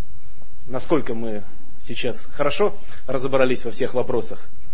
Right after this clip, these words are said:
но мы к этому стремились и делали это абсолютно искренне. И мы понимаем, что наше будущее — это наша совместная ответственность. Знаете, у нас сегодня на завершение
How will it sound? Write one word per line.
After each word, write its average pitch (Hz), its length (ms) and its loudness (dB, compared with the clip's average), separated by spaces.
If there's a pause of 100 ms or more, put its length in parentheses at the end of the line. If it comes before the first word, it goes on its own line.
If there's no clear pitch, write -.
(280)
но 139 160 0
мы 185 100 2
к 185 80 2
этому 165 240 2
стремились 139 640 0 (320)
и 123 320 0
делали 147 400 0
это 131 600 0
абсолютно 156 520 0
искренне. 113 520 0 (1300)
И 135 380 0 (280)
мы 139 160 0
понимаем, 151 420 2
что - 500 0 (760)
наше 139 340 0
будущее — 135 500 0
это 117 220 0
наша 117 420 0 (500)
совместная 135 540 0
ответственность. 107 760 0 (680)
Знаете, 143 260 0
у - 20 0
нас 143 400 0
сегодня 131 560 0 (160)
на 135 180 0
завершение 143 640 0